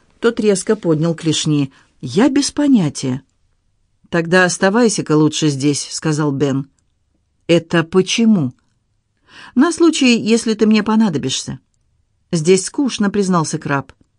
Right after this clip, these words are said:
«А люди скучают, потому что сами скучные». Бен, наверное, тысячу раз выговаривал так детям. «А я не из людской породы, я краб, и мне разрешается скучать, сидя в этой загаженной пещере».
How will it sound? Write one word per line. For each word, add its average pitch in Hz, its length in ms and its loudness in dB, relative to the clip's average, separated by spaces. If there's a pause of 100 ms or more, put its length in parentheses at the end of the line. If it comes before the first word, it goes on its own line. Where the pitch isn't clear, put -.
(440)
«А 165 100 -2
люди 151 340 0
скучают, 190 560 0
потому 196 300 0
что 185 160 -4
сами 190 280 -2
скучные». 151 640 -4 (640)
Бен, 185 480 4
наверное, 180 560 2
тысячу 196 440 -6
раз 202 220 -6
выговаривал 143 520 0
так 143 240 -4
детям. 135 420 -6 (760)
«А 254 120 2
я 269 140 4
не 247 160 6
из 220 100 0
людской 226 320 0
породы, 160 500 -2 (120)
я 262 180 0
краб, 202 400 -4 (420)
и 370 100 -2
мне 359 200 2
разрешается 214 680 2
скучать, 175 520 0 (160)
сидя 190 320 2
в 175 40 4
этой 165 200 2
загаженной 160 580 0
пещере». 156 580 -2